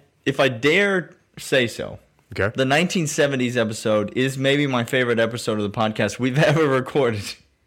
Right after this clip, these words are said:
Speaker 1: in the history
Speaker 2: If
Speaker 1: of
Speaker 2: you
Speaker 1: the
Speaker 2: want,
Speaker 1: recording.
Speaker 2: if you want to be sucked in, like, this is, like, you know those podcasts that, that the crime series that, like, sucks you in at the
Speaker 1: Yeah.
Speaker 2: end, you find out that the protagonist the whole time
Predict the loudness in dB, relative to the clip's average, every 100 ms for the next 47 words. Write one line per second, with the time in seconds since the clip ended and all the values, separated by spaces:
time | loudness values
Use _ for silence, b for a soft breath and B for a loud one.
0 | -4 0 2 2 -2 -2 0 2 0 -2
1 | B B B B 0 2 2 2 2 2
2 | 4 4 2 2 0 0 -2 -4 -2 0
3 | 2 0 -4 -6 -4 -2 -4 -10 -2 2
4 | 4 2 -2 B 0 2 4 2 2 2
5 | 2 2 2 0 0 0 0 0 -2 0
6 | 2 2 2 0 -2 -6 -4 0 0 2
7 | 0 0 0 -2 0 0 2 2 2 4
8 | 4 4 0 -2 0 2 2 0 0 -4
9 | -6 -6 -4 -2 0 -2 -4 -4 -4 -2
10 | -2 -2 -2